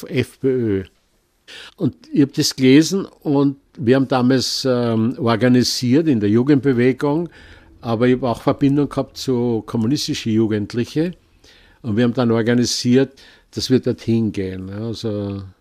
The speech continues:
wir waren sechzig Jugendliche und die waren zweihundert. Und wir haben uns halt dort überall hingesetzt. Zu jedem Tisch ist einer gesessen von uns. Ja, und,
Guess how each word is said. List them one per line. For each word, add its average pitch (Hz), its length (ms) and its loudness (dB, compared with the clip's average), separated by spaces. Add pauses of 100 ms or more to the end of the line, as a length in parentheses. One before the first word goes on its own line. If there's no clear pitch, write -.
(1000)
wir 107 300 2
waren 107 260 2
sechzig - 720 0 (600)
Jugendliche 120 840 2 (1400)
und 101 160 -8
die 117 80 0
waren 113 160 -2
zweihundert. 107 840 -2 (580)
Und 110 400 -2
wir 120 100 4
haben 123 100 4
uns - 180 0
halt - 180 -2
dort 123 300 2
überall 127 300 4
hingesetzt. 117 680 0
Zu 120 80 -2
jedem 117 300 6
Tisch 117 260 -2
ist 120 160 0
einer 120 220 0
gesessen 110 580 -2
von 98 220 -4
uns. 92 400 -6
Ja, 110 180 -2
und, 110 300 -2